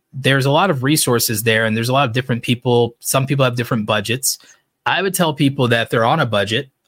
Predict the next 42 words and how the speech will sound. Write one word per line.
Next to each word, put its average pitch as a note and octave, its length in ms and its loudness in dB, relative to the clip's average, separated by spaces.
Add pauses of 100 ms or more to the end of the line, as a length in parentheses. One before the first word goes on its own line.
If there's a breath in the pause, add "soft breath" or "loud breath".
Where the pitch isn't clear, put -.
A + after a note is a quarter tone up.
and A#2 120 0
it's A2+ 120 -2
like, A#2 200 0
"I A#2 60 -2
can't B2 220 -4
go D3+ 180 2
to A#2+ 480 0
a G#2 60 -4
place A#2 340 0
and A2+ 140 -2
learn A2 340 2
video G#2+ 600 0 (320 loud breath)
hands-on. G#2+ 600 0
I G2 80 -2
can't B2 320 -4
go C3 440 0
to A#2 360 0
one A2 100 2
of A2 60 0
these G#2+ 140 -2
conferences A2 440 -4
and A2 100 -2
learn G#2+ 200 -2
audio G#2 320 0
hands-on." A2 260 -4 (240 loud breath)
There D3 120 0
might D#3 260 0
be B3 80 -6
resources D#3 540 0
at C#3 80 2
your B2+ 140 0
local A#2+ 280 0
library. G#2 400 0
There A2 140 0
might A#2+ 240 0
be D3 100 -2
resources A#2 500 -2
at A2 80 -2
your A2 120 -4
local A2 260 -2
community G#2 300 -2
college. B2 420 -4